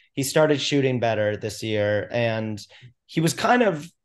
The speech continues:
like, heralded as, as, like, the, one of the best shooting prospects in his draft class. And he got to the Celtics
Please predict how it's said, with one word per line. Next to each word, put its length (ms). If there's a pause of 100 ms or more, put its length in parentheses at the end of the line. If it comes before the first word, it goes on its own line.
(140)
like, 300
heralded 500
as, 220
as, 240
like, 240
the, 220
one 320
of 40
the 60
best 240
shooting 280
prospects 480
in 60
his 220 (160)
draft 340
class. 420 (300)
And 80
he 40
got 220
to 60
the 80
Celtics 760